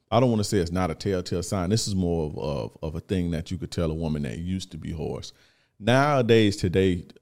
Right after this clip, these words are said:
tattoos kinda be trendy, so women do it as a trend. But back in the days, that was the e-, the easy, fastest way to tell if a woman was a hoe. She had, like, a lot of tattoos, multiple visible tattoos.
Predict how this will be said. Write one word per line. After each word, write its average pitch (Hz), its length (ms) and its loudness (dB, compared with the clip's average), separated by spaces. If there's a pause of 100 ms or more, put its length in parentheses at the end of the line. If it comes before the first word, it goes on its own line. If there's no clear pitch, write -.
tattoos 92 540 0
kinda 82 240 2
be 76 140 -2
trendy, 90 420 0
so 80 160 -2
women 87 320 2
do 87 140 4
it 80 80 2
as 76 140 -4
a - 60 -6
trend. 101 520 2 (680)
But 80 140 0
back 120 200 8
in 120 100 2
the 117 40 4
days, 113 320 6
that 120 120 8
was 101 200 2
the 78 80 -2
e-, 98 240 2
the 85 260 2 (120)
easy, 104 360 6
fastest 113 460 6
way 104 140 6
to - 80 2
tell 90 200 4 (160)
if 82 120 -6
a 82 40 -2
woman 80 380 2
was 80 140 -2
a 78 60 -4
hoe. 73 260 -2
She - 180 0
had, 82 160 2
like, 67 240 -2
a - 80 -2
lot 76 220 2
of 73 80 -6
tattoos, 78 520 -2
multiple 87 400 0
visible 87 380 2
tattoos. 98 640 -2